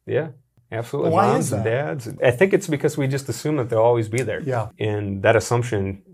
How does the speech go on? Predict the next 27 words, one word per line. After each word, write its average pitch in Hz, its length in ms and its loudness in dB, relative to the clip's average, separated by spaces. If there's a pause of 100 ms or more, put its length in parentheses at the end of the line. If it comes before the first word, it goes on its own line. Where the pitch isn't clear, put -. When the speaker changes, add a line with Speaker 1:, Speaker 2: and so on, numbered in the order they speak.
(140)
Speaker 1:
until 113 400 2
it's 107 140 -2
too 113 180 -2
late, 123 180 4
a 104 60 -4
lot 110 180 -2
of 107 80 -4
times 107 240 -8
we 107 60 -8
don't 101 160 -8
realize 107 400 -6
that. - 340 -10
Speaker 2:
Mm-hmm. 110 260 -14 (280)
Speaker 1:
And 101 640 -8
I've 104 160 -6
had 104 180 -2
too 117 140 -4
many, 107 360 -4
I 107 160 -8 (200)
take 117 180 0
my 104 140 -2
daughters 104 320 0
on 101 160 -6
dates 110 400 -6
once 110 180 -8
a 104 60 -6
week. 120 400 -6